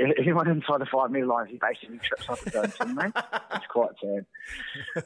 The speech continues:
Speaker 1: Um, but, uh, look, mate, he's, he loves a meat pie, and dotting down is probably something that, you know, gets him home. But he's, um, he, again, dependable, plays week in, week out, not injured,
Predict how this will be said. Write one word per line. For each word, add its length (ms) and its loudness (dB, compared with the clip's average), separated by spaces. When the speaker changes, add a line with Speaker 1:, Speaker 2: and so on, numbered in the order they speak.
Speaker 1:
Um, 680 0
but, 220 2
uh, 260 2
look, 180 4
mate, 220 2
he's, 180 2
he 100 6
loves 240 4
a 60 2
meat 220 4
pie, 300 4
and 200 2
dotting 280 6
down 280 6
is 140 2
probably 260 0
something 560 -4
that, 220 4
you 100 -16
know, 80 -4
gets 220 -4
him 140 -12
home. 240 2
But 100 4
he's, 180 4
um, 340 2
he, 100 4
again, 340 4
dependable, 520 2
plays 300 0
week 240 4
in, 120 0
week 220 0
out, 240 4
not 260 4
injured, 440 2